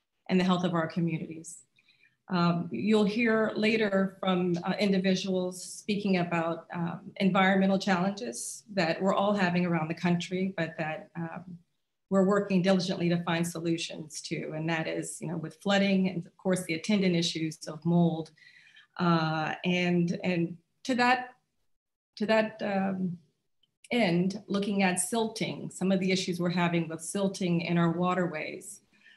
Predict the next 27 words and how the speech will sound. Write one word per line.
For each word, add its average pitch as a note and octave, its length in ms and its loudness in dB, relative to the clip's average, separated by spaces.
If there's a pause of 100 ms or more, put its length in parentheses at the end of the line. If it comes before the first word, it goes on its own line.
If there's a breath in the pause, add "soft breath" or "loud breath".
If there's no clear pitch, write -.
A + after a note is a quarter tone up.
(280 soft breath)
Uh, F3+ 100 2
District A#3+ 500 2
eight A3 200 6
is G#3+ 180 0
unique G#3 320 4
in F#3 160 2
that F3 340 2
it F3+ 140 -4
stretches G#3 880 -2
from F#3+ 220 4
National F#3+ 360 2
Harbor, G3+ 520 0
so F3 160 -4
right F3+ 280 2
at F#3 280 0
the F3 80 0
mouth F#3 400 2
of E3+ 160 -2
the E3+ 80 -10
Potomac F3+ 500 0
River, F3+ 480 -4 (720)
uh, F3+ 240 2
inward A#3+ 440 4
into A3 200 0
the G3 80 2
Beltway, A3+ 880 0 (320)
outward G#3+ 640 2